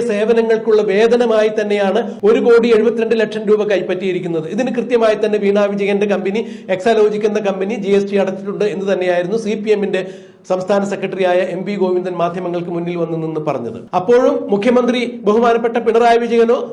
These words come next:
മുഖ്യമന്ത്രിയുടെ മകൾ വീണ വിജയനോ പൊതുമരാമത്ത് വകുപ്പ് മന്ത്രി ശ്രീ മുഹമ്മദ് റിയാസോ വായി തുറന്നിട്ടുണ്ടായിരുന്നില്ല, ഇക്കാര്യത്തിൽ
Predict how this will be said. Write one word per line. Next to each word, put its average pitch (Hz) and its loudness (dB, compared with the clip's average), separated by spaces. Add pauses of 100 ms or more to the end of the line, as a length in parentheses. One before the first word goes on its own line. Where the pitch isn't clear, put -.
മുഖ്യമന്ത്രിയുടെ 233 2
മകൾ 214 4
വീണ 226 2 (140)
വിജയനോ 226 2 (280)
പൊതുമരാമത്ത് 233 2
വകുപ്പ് 214 2
മന്ത്രി 214 -2
ശ്രീ 220 -2
മുഹമ്മദ് 220 0
റിയാസോ 208 2 (120)
വായി 208 4
തുറന്നിട്ടുണ്ടായിരുന്നില്ല, 190 -2 (320)
ഇക്കാര്യത്തിൽ 202 0